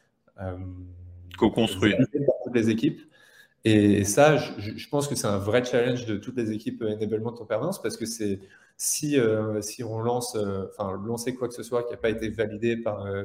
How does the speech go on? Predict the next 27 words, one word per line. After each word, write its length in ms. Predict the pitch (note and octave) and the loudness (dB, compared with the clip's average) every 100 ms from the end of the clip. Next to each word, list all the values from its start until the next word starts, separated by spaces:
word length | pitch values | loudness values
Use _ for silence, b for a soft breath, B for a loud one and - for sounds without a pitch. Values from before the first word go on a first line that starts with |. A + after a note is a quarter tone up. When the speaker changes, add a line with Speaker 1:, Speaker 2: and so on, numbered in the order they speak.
| G2 | -6
Speaker 1:
par 140 | G#2 | -10
des, 240 | G2+ G2+ G2 F#2+ G2 | -8 -10 -12 -14 -12
par 160 | G#2 G2+ | -10 -8
des 300 | G#2 G2+ G2+ | -8 -8 -8
sales 460 | - B2 B2+ A#2 - | 2 4 6 2 -4
ou 60 | |
par 180 | A2 A2 | -2 0
leur 160 | G#2+ G#2 | 0 -6
manager, 580 | G2+ G2 G#2+ C3 C#3 b b b b - | -8 -8 -4 -4 -4 b b b b -6
euh, 220 | G2 F#2 | -4 -4
c'est, 440 | F2+ - G#2+ A2+ A#2 | -4 -4 2 4 4
bah, 200 | G2+ F#2+ F#2 | 2 -4 -6
la 140 | F#2 F#2 | -8 -8
me-, 220 | G2 G#2+ | -6 -6
le 140 | G#2 | -4
meilleur 220 | A2 A#2 A#2 | 0 0 2
moyen 280 | A2 A#2 | 0 0
d'avoir 320 | A#2+ G2 G#2+ G#2 | 0 0 0 -2
aucun 180 | G2 | -4
engagement 420 | G#2+ G#2 G2+ G2 G#2+ | -10 -8 -10 -10 -14
de 80 | |
la, 160 | G#2 G#2 | -12 -14
de 80 | G2 | -12
la 60 | |
part 200 | F#2+ G2+ | -8 -8
des 120 | G2+ G2 | -8 -16
équipes, 180 | _ | _